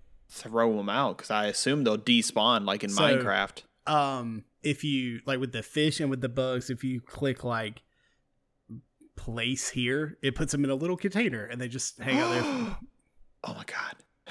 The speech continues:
Speaker 2: Yeah,
Speaker 1: Like,
Speaker 2: that's,
Speaker 1: I'm
Speaker 2: that
Speaker 1: gonna
Speaker 2: was a
Speaker 1: pathways of
Speaker 2: game
Speaker 1: fish and bugs.
Speaker 2: changer. So
Speaker 1: To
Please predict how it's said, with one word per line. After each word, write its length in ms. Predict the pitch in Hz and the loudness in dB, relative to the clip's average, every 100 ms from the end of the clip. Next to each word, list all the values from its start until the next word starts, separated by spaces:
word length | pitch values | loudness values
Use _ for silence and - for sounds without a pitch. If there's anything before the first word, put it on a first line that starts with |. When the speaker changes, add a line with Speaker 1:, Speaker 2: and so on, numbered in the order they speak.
| - - - - - - | -12 -12 -14 -16 -20 -6
Speaker 2:
Yeah, 220 | 117 101 - | 0 0 -2
Speaker 1:
Like, 140 | 78 | -4
Speaker 2:
that's, 300 | 139 139 117 | 0 2 2
Speaker 1:
I'm 80 | 110 | 2
Speaker 2:
that 60 | 147 | 4
Speaker 1:
gonna 80 | |
Speaker 2:
was 120 | 180 156 | 4 6
a 40 | |
Speaker 1:
pathways 560 | 113 110 117 113 117 117 | 4 4 2 4 4 2
of 160 | 110 | 0
Speaker 2:
game 320 | - 135 143 147 | 0 2 4 6
Speaker 1:
fish 260 | 131 139 | 6 6
and 160 | - 127 | 2 2
bugs. 220 | 123 - | 0 -2
Speaker 2:
changer. 320 | 113 117 117 _ - | -4 -6 -10 _ -6
So 340 | - 160 135 | 2 2 2
Speaker 1:
To 920 | 127 110 113 135 139 143 139 139 139 | 0 0 4 4 2 -2 -4 -4 -8